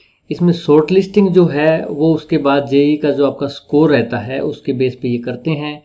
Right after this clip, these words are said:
फिर उनका आगे procedure होता है, ये एसएसबी interview, medical test वगैरह लेके और इसमें आपका selection होता है। ये permanent job होती है, ठीक है। तो इनका जो चार साल का course होता है ये बीटेक खुद करवाते हैं आपको,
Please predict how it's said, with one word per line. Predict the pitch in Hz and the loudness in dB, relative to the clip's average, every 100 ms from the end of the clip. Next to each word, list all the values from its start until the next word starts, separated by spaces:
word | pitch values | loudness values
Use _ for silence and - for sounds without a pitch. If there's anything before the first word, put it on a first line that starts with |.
| _ _ _ | _ _ _
फिर | 151 143 | -2 0
उनका | 135 127 | 0 -2
आगे | 120 147 | 0 -2
procedure | 143 135 139 135 139 | -2 -4 -4 -2 -2
होता | 127 131 127 | -2 -6 -6
है, | 127 131 127 | -4 -4 -2
ये | 127 127 | -2 -4
एसएसबी | 123 123 117 120 | -4 -6 -6 -4
interview, | 117 120 123 120 123 123 123 127 | -4 -4 -6 -2 -2 0 -2 -4
medical | 117 113 123 123 127 120 | -4 -2 -4 -2 -4 -4
test | 123 123 123 120 | -4 -6 -8 -8
वगैरह | 110 113 110 | -6 -4 -4
लेके | 110 107 196 208 _ _ 160 | -6 -4 -6 -8 _ _ -6
और | 156 | -4
इसमें | 143 151 180 - _ _ _ _ _ _ | -4 -6 -8 -12 _ _ _ _ _ _
आपका | 123 151 | -6 -4
selection | 143 139 131 - | -2 -2 -2 -4
होता | 123 104 104 107 | -6 -8 -8 -6
है। | 120 | -6
ये | 127 | -6
permanent | 123 123 131 135 131 110 | -6 -4 -4 -6 -6 -6
job | 117 117 | -4 -4
होती | 123 127 147 | -6 -6 -8
है, | 143 170 - _ _ _ _ _ _ | -6 -12 -14 _ _ _ _ _ _
ठीक | 170 170 | -2 0
है। | 139 | -2
तो | 143 143 | 0 -2
इनका | 147 147 170 | -2 -2 0
जो | 156 165 156 | 2 0 0
चार | 143 156 | 0 0
साल | - 160 | 2 0
का | 156 156 | 0 -4
course | - 147 147 139 | -2 -2 0 -2
होता | 117 131 | -4 -4
है | 151 | -2
ये | 143 | -2
बीटेक | 135 135 147 | -4 -4 -6
खुद | - 170 | -4 -6
करवाते | 170 120 98 92 98 | -2 -2 -2 -8 -12
हैं | 95 | -12
आपको, | 92 _ 92 | -16 _ -14